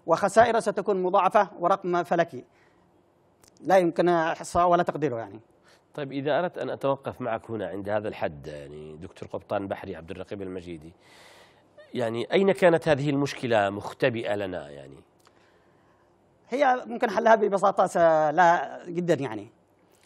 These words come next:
Speaker 1: ممكن يتفق ال-، نقاط الخلاف ما بين الشرعية والتحالف والحوثيين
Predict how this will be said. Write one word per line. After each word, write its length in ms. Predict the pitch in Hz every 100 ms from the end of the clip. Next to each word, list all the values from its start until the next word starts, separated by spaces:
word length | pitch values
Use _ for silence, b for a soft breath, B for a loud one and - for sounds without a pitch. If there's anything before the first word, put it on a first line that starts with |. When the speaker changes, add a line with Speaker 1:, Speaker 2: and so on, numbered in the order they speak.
| b b b -
Speaker 1:
ممكن 320 | 202 196 226
يتفق 340 | 190 196 196 185
ال-، 640 | 175 165 160 151 139 135 - - _ _ _ _ _ 180
نقاط 300 | 180 196 185
الخلاف 280 | 165 170
ما 120 | 156 185
بين 140 | 180
الشرعية 360 | 160 165 170 160
والتحالف 520 | 151 160 180 170 170
والحوثيين 580 | - 156 151 151 185